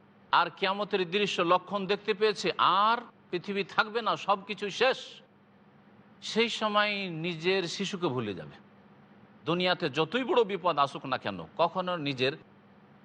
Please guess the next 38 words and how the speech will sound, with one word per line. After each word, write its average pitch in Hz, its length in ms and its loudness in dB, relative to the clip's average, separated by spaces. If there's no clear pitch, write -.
এমন 185 320 2
শিশুকে, 196 480 -2
ছোট 196 200 0
বাচ্চাকে 190 380 2
ভুলে 170 300 2
যায় 151 260 2
না 127 180 -2
মা, 110 520 2
যাকে 127 580 -2
দুধ 113 200 -6
পান 110 160 2
করাচ্ছে, 101 380 -2
দু 107 140 -6
চার 113 220 -2
মাসের 101 300 -6
বাচ্চা, 92 640 -2
দশ 104 260 -4
দিনের 101 220 -6
বাচ্চা, 95 300 -6
কখনো 185 280 -2
ভুলে 90 220 -8
যায় - 180 -12
না। - 80 -18
কিন্তু 196 580 2
কিয়ামতের 196 560 0
এমন 180 440 0
ভয়াবহ 170 420 0
অবস্থা 185 420 2
হবে 160 320 0
যে 185 220 -4
ভুলে 139 280 0
যাবে। 78 200 -8
ওয়াতাযাউ 165 640 4
কুল্লু 190 440 -2
যাতি 151 360 2
হামলিন 139 440 -4
হামলাহা, 113 640 -2
আর 131 140 4